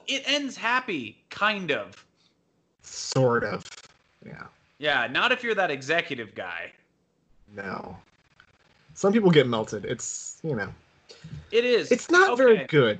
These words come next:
Speaker 2: I, I,
Speaker 1: No,
Speaker 2: I'm not
Speaker 1: it's
Speaker 2: saying
Speaker 1: not.
Speaker 2: it's a
Speaker 1: I,
Speaker 2: good
Speaker 1: and,
Speaker 2: movie.
Speaker 1: and you know what the worst thing is? They lie to you because the poster shows a child in front of it, so you're like, "Okay, it's gonna be a child the whole movie." When that was happening, I was excited, and all of a sudden I'm like, "The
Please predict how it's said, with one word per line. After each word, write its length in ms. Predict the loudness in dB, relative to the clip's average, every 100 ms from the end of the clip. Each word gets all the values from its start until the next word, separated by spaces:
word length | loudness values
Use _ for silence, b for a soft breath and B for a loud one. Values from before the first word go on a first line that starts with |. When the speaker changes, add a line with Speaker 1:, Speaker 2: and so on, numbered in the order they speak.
| -4
Speaker 2:
I, 160 | -2 -2 2
I, 100 | 4
Speaker 1:
No, 120 | 4
Speaker 2:
I'm 120 | 4
not 120 | 2
Speaker 1:
it's 80 | 2
Speaker 2:
saying 140 | 6 6
Speaker 1:
not. 100 | 6
Speaker 2:
it's 100 | 4
a 40 |
Speaker 1:
I, 80 | 2
Speaker 2:
good 200 | 2 2
Speaker 1:
and, 100 | 2
Speaker 2:
movie. 240 | 0 0 0
Speaker 1:
and 100 | -2
you 60 |
know 80 | -6
what 120 | -10
the 80 | -8
worst 240 | -4 -4 -4
thing 140 | -10
is? 100 | -10
They 140 | -8 -6
lie 320 | -2 0 0
to 60 | -4
you 240 | -8 -8 b b b
because 320 | -4 -4 -4
the 80 | -8
poster 520 | 2 2 2 -2 -6
shows 280 | 0 -2 -2
a 60 |
child 500 | -8 -2 0 0 -2
in 100 | -4
front 200 | -4 -4
of 60 | -4
it, 100 | -8
so 80 | -4
you're 100 | -2
like, 220 | -4 0
"Okay, 280 | 0 0 -4
it's 120 | -6
gonna 160 | -8 -4
be 120 | -4
a 40 |
child 420 | -2 -2 -2 -2 -4
the 80 |
whole 140 | -6 -6
movie." 300 | -8 -12 -16 b b -6
When 120 | 0
that 160 | 0 0
was 140 | 0
happening, 420 | 2 2 0 -4
I 60 | -4
was 140 | -4
excited, 280 | -4 -2 -2
and 80 | 0
all 120 | -2
of 60 | -2
a 40 |
sudden 180 | -6 -4
I'm 80 | -4
like, 260 | -6 -8
"The 100 | -20